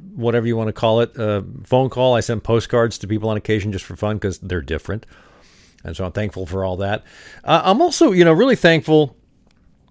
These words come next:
I've always been one of those guys who writes, uh, I, I, I write music, although I come and go on that. Back in the eighties, I wrote a lot of songs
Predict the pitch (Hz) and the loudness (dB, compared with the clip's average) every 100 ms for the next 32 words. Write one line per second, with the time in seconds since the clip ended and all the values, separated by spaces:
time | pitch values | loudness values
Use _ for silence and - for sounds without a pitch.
0 | _ - 143 220 160 151 147 151 135 110 | _ 2 6 8 8 6 6 6 4 4
1 | 131 123 120 131 131 120 - - 131 123 | 4 2 4 4 4 2 -6 -2 0 0
2 | - - - - - - - 110 117 - | -2 -14 -20 -18 -18 -18 -16 -10 -8 -4
3 | 123 123 131 160 139 131 143 139 147 - | -6 -2 2 2 2 0 2 2 -2 -8
4 | - _ _ - - 135 131 127 156 139 | -20 _ _ -18 0 4 4 4 2 2
5 | 117 131 135 127 127 127 120 147 139 131 | 4 4 2 0 0 0 2 2 2 0
6 | 131 139 127 123 120 123 123 107 107 113 | 2 2 2 2 4 2 2 0 2 2
7 | 120 127 - 120 113 123 123 | 2 0 0 0 0 -4 -6